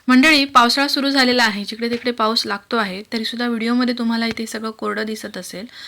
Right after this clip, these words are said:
तर ही बाहेर चूल असून सुद्धा कोरडी का दिसते? तर, अ, हा व्हिडिओ जो आहे तो केलेला आहे पावसापूर्वी, जेव्हा मी हे कुळीद भाजलेले होते पिठी बनवण्यासाठी. आणि पिठी,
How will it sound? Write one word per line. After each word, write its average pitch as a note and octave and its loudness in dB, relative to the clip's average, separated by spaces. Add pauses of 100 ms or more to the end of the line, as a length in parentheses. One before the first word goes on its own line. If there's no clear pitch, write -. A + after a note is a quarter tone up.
(180)
तर A3 -4
ही A#3 0
बाहेर A3 2
चूल B3+ -2
असून A#3+ -2
सुद्धा A#3 -4
कोरडी A3 -2
का A#3+ -2
दिसते? G3 -8
तर, F#3+ -8
अ, G3 -8
हा G#3+ 0
व्हिडिओ G#3+ 0
जो A#3+ 0
आहे F#3+ -6
तो F#3+ -14
केलेला F#3+ -8
आहे F#3 -8
पावसापूर्वी, G3 -6 (380)
जेव्हा A3+ 2
मी A3+ 2
हे A#3 2
कुळीद G#3+ -6
भाजलेले F#3 -4
होते G3+ -6
पिठी G#3+ -8
बनवण्यासाठी. D#3 -8 (380)
आणि G#3 2 (120)
पिठी, C4+ -2